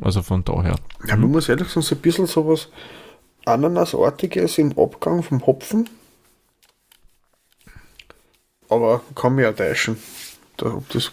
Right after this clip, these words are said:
Speaker 2: gut passt oder nicht, aber es ist so auch gut.
Speaker 1: Mhm, genau. <laughs>
Speaker 2: Ja.
Speaker 1: Last but not least, der Preis.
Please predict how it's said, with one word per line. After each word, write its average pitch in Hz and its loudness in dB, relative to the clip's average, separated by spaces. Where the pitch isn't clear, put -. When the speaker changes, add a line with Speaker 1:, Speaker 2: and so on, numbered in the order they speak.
Speaker 2:
gut 135 0
passt - 0
oder 120 2
nicht, 127 2
aber 123 0
es 120 -6
ist 127 0
so - 0
auch 120 -2
gut. 117 0
Speaker 1:
Mhm, 131 4
genau. 92 2
<laughs> - -18
Speaker 2:
Ja. 185 0
Speaker 1:
Last 110 2
but 120 0
not 127 0
least, 104 0
der - 0
Preis. - -4